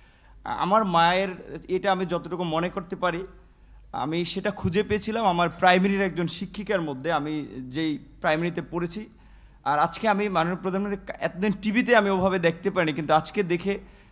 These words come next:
আসলে আমার, আ, সেই আমার মনে হয়েছে যে তার মধ্যে আমার মায়ের চেহারাটা আমি কিছুটা দেখতে পেয়েছি, এরকম একটা জিনিস। আমি আজকে প্রথমে ধন্যবাদ ও কৃতজ্ঞতা জানাচ্ছি হাজার বছরের শ্রেষ্ঠ বাঙালি, জাতির জনক শেখ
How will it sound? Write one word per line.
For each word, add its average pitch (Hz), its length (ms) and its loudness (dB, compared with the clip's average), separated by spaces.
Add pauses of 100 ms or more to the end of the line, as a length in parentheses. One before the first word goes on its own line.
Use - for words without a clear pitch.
(100)
আসলে 180 220 2
আমার, 175 380 4
আ, 131 380 2
সেই 226 420 2 (160)
আমার 175 300 4
মনে 185 220 4
হয়েছে 214 260 2
যে 202 180 2
তার 170 240 0
মধ্যে 185 300 0
আমার 175 240 4
মায়ের 156 280 2
চেহারাটা 170 360 0
আমি 156 140 0
কিছুটা 170 440 2
দেখতে 156 240 0
পেয়েছি, 156 220 -2
এরকম 160 300 0
একটা - 260 2
জিনিস। - 160 4 (480)
আমি 156 320 -4 (420)
আজকে 180 280 -4
প্রথমে 190 400 -2
ধন্যবাদ 170 460 0
ও 185 40 -2
কৃতজ্ঞতা 170 560 -2
জানাচ্ছি 160 560 -4 (220)
হাজার 151 260 0
বছরের 160 340 0
শ্রেষ্ঠ 170 280 -2
বাঙালি, 156 480 2 (540)
জাতির 143 340 -2
জনক 156 280 -2
শেখ 175 180 -4